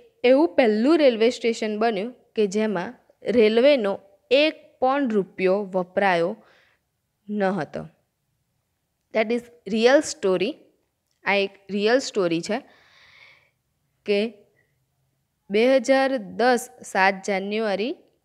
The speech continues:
બે હજાર દસથી દેશમાં એવું પહેલું રેલવે સ્ટેશન હતું કે જેમાં રેલવેવાળાનો એક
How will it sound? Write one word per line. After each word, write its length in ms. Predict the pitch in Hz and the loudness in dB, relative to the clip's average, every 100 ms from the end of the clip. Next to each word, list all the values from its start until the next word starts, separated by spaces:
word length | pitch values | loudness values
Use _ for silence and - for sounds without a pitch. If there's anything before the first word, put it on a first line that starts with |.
| - | -6
બે 120 | 220 | -4
હજાર 420 | 214 202 226 233 | -2 -2 0 -2
દસથી 640 | 185 202 247 - 214 220 - _ _ _ _ _ _ _ _ _ _ - | 0 2 2 -2 -6 -6 -8 _ _ _ _ _ _ _ _ _ _ 0
દેશમાં 540 | 220 247 - 233 226 | 2 2 -2 -6 -2
એવું 220 | 226 226 | 0 0
પહેલું 420 | 226 214 202 233 | 0 -2 0 2
રેલવે 300 | 262 226 214 | 4 4 2
સ્ટેશન 380 | - 220 196 190 | 0 -2 -4 -6
હતું 320 | 190 - 156 160 _ _ _ | -8 -10 -12 -16 _ _ _
કે 120 | 220 | -4
જેમાં 460 | 233 202 190 190 214 _ _ _ _ _ _ _ _ - | 0 -2 -2 -6 -8 _ _ _ _ _ _ _ _ -6
રેલવેવાળાનો 2750 | 226 233 240 240 262 220 - _ _ _ _ _ _ _ _ _ _ _ _ _ _ _ 214 202 202 196 190 311 _ _ _ - | 4 4 4 4 4 4 -2 _ _ _ _ _ _ _ _ _ _ _ _ _ _ _ 0 2 2 0 -2 -8 _ _ _ 2
એક 280 | 254 277 | 2 2